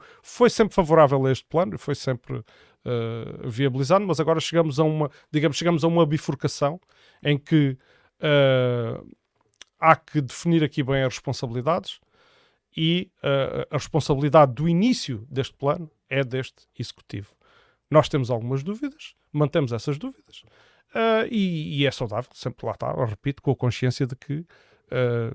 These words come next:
não estaríamos a inviabilizar nada, nem seria, nunca seria essa, essa a situação. Obviamente que isto depois gera o quê? Gera sempre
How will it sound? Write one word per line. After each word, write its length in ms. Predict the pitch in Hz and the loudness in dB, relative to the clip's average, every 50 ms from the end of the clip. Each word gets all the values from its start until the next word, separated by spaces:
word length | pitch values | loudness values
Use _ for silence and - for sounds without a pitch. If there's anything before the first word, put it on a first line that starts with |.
| - - - | -10 -10 -4
não 200 | 127 123 113 113 | -4 -2 -2 -2
estaríamos 480 | 107 - - 117 107 113 117 117 110 123 | -4 -4 -6 -6 -4 -4 -4 -4 -2 -2
a 40 | |
inviabilizar 580 | 127 120 110 123 127 120 123 127 127 131 160 160 | -2 -2 -2 -2 -4 -2 -2 -4 0 0 0 2
nada, 240 | 143 131 143 143 123 | 2 0 0 0 -2
nem 140 | 107 127 131 | -2 -2 -4
seria, 280 | - - 139 165 160 | -2 0 2 4 4
nunca 280 | 160 180 233 226 - 214 | 6 6 4 4 2 0
seria 340 | - - 170 185 185 165 165 | 2 0 0 2 6 6 8
essa, 340 | 175 170 - - 175 165 - _ _ - - - _ | 6 6 4 -2 -10 -10 -10 _ _ -20 -20 -12 _
essa 280 | 156 156 139 - 170 | 0 0 2 2 0
a 20 | 156 | 0
situação. 500 | - 175 165 - 185 - - 160 143 127 - - - | 0 -2 -2 -2 -4 2 4 4 4 4 -2 -8 0
Obviamente 380 | - 247 233 262 233 220 202 - | 2 4 4 6 4 4 2 2
que 80 | - | -2
isto 80 | 208 - | -4 -2
depois 220 | _ - 208 156 | _ 6 6 8
gera 180 | 143 165 151 139 | 8 6 6 6
o 60 | 127 | 4
quê? 180 | - - 117 107 | 0 -6 -10 -8
Gera 200 | 107 127 123 123 | -6 -6 -6 -6
sempre 460 | - - 151 139 135 - 165 165 | -2 -2 -2 -2 0 -2 -2 -2